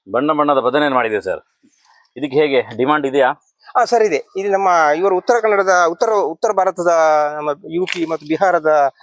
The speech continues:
Speaker 2: ಕೂಲಿ ಆಳುಗಳಿದ್ದಾರೆ.
Speaker 1: ಹಾ.
Speaker 2: ಅವ್ರು ತುಂಬಾ ಇಂಟ್ರೆಸ್ಟ್ ಅಲ್ಲಿ ತಗೊಂಡು ಹೋಗ್ತಾ ಇದ್ದಾರೆ. ಭಾರಿ ಖುಷಿ ಅವರಿಗೆ ಇದನ್ನು.
Speaker 1: ಓ, ಯಾವ ವೆರೈಟಿ ಇದು?
Speaker 2: ಇದು ನಾನು ಐ-, ಐ ಎಚ್ ಆರ್ ಇಂದ ಅರ್ಕ ವೆರೈಟಿ, ಆದ್ರೆ ಹೆಸರು ಮರ್ತು ಹೋಯ್ತು ನನಗೆ.
Speaker 1: ಹಾ.
Speaker 2: ನಾನು ನೋಡ್-, ಕಳೆದ ಸಲ ನಾನು ಬಿಳಿ ಬದನೆ ಮಾಡಿದ್ದೆ.
Speaker 1: ಹಾ.
Speaker 2: ನನ್ ತಂಗಿ ಬಂದು ಕೇಳಿದ್ರು, "ನಿನ್ ಗೊತ್ತಾ, ಆ,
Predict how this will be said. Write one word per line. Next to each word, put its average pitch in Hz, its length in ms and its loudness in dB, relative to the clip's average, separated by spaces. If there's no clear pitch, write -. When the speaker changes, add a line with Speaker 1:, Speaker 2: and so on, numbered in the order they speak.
Speaker 2:
ಕೂಲಿ 196 260 0
ಆಳುಗಳಿದ್ದಾರೆ. 131 540 0
Speaker 1:
ಹಾ. 110 500 -2
Speaker 2:
ಅವ್ರು 226 180 0
ತುಂಬಾ 226 200 0
ಇಂಟ್ರೆಸ್ಟ್ 190 300 -4
ಅಲ್ಲಿ 170 100 -8
ತಗೊಂಡು 151 220 -4
ಹೋಗ್ತಾ 117 180 -8
ಇದ್ದಾರೆ. 107 160 -4
ಭಾರಿ 135 120 -2
ಖುಷಿ - 240 -2
ಅವರಿಗೆ 107 180 -4
ಇದನ್ನು. 98 260 -14
Speaker 1:
ಓ, 101 160 0
ಯಾವ 147 200 0
ವೆರೈಟಿ 135 320 0
ಇದು? 104 240 -8
Speaker 2:
ಇದು 240 140 -2
ನಾನು 233 540 2
ಐ-, 214 140 2
ಐ 208 140 4
ಎಚ್ 247 200 0
ಆರ್ 208 100 2
ಇಂದ 208 180 0
ಅರ್ಕ 208 260 0
ವೆರೈಟಿ, 196 340 0
ಆದ್ರೆ 165 280 -2
ಹೆಸರು 214 260 -2
ಮರ್ತು 160 220 -2
ಹೋಯ್ತು 139 160 -2
ನನಗೆ. 98 220 -8
Speaker 1:
ಹಾ. - 480 -4
Speaker 2:
ನಾನು 214 140 0
ನೋಡ್-, 220 180 0
ಕಳೆದ 247 160 -4
ಸಲ 277 220 0
ನಾನು 220 200 2
ಬಿಳಿ 240 280 0
ಬದನೆ 208 260 0
ಮಾಡಿದ್ದೆ. 151 300 -2
Speaker 1:
ಹಾ. 104 480 -4
Speaker 2:
ನನ್ 214 100 -2
ತಂಗಿ 277 240 0
ಬಂದು 294 180 0
ಕೇಳಿದ್ರು, 240 400 2
"ನಿನ್ 233 160 2
ಗೊತ್ತಾ, 240 240 0
ಆ, 180 440 -6